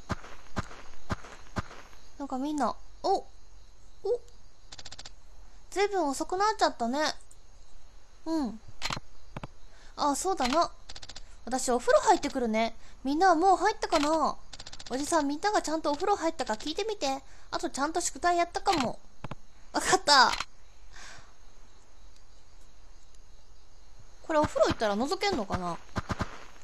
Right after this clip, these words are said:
いや、まあ、さすがにキリちゃん覗きはしーひんと思うけど。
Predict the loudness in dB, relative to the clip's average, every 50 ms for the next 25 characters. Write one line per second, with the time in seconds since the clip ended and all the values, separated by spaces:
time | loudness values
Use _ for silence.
0 | -4 2 4 4 4 4 2 -2 -10 -6 0 2 2 2 2 2 0 0 0 2
1 | 2 0 0 0 0 0 0 0 2 4 8 8 8 8 6 4 6 6 6 6
2 | 8 8 6 6 6 4 2 2 2 4 2 2 4 2 2 4 4 4 4 4
3 | 4 4 4 4 2 2